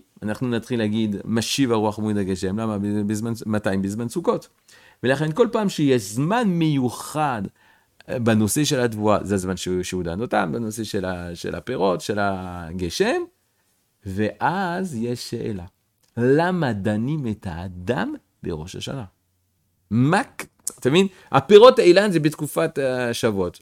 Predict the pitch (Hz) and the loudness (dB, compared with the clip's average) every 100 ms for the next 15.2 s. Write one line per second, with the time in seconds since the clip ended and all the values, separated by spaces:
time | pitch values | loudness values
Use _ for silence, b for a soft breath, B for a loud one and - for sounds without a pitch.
0 | - 82 85 185 143 98 95 95 98 139 | -10 -8 -4 -2 -2 -4 -4 -6 -6 -2
1 | 170 b b b - 92 95 98 98 131 | -2 b b b -14 -12 -10 -8 -2 0
2 | 147 127 107 110 107 101 90 78 - b | 0 -2 0 0 0 -2 -4 -6 -10 b
3 | b b - 120 - - 170 170 226 320 | b b -4 -2 0 6 8 8 4 4
4 | 226 156 151 - 151 - - 170 202 127 | 4 2 2 -2 -4 -4 -2 0 4 2
5 | - _ 92 87 120 113 107 104 127 98 | 0 _ -14 -6 -2 0 0 0 -4 -2
6 | 101 101 101 98 95 95 90 92 _ b | 0 0 0 -2 -4 -6 -10 -16 _ b
7 | b _ - 90 87 85 82 80 - 50 | b _ -14 -10 -8 -8 -10 -10 -12 -12
8 | - - - - - 95 - 110 98 95 | -14 -16 -18 -12 -10 -4 0 2 2 0
9 | 113 - 107 104 101 101 101 101 98 98 | -2 -2 -2 -2 -4 -4 -4 -4 -6 -6
10 | 98 98 95 101 98 110 110 117 139 151 | -6 -8 -8 -6 -4 0 0 2 2 4
11 | 156 - - B B B - 135 151 139 | 2 2 -6 B B B -2 0 2 0
12 | 165 135 123 226 285 302 165 143 185 330 | 2 2 4 4 4 4 4 4 0 -2
13 | 220 208 220 175 - 214 226 214 214 196 | 0 0 -2 -4 -2 -2 -2 0 0 0
14 | 175 175 151 - 160 220 - - - 208 | -2 0 0 0 0 0 -4 -6 0 2
15 | - | 4